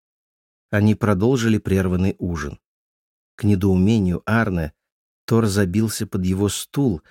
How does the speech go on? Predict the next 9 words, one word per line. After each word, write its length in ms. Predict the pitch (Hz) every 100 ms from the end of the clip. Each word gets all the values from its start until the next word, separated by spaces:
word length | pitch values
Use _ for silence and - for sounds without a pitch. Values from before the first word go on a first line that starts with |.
| _ _
и, 60 | 120
обретя 360 | 104 110 -
сомнительное 800 | 110 117 113 120 104 - 95 95
укрытие 560 | - 123 107 101 - 90
из 220 | - 101 87
нескольких 500 | 95 - 82 85 -
перекладин, 680 | 90 82 90 113 104 80 - _ _ _
тихо 380 | - 101 - 95
рычал. 500 | 90 - 87 76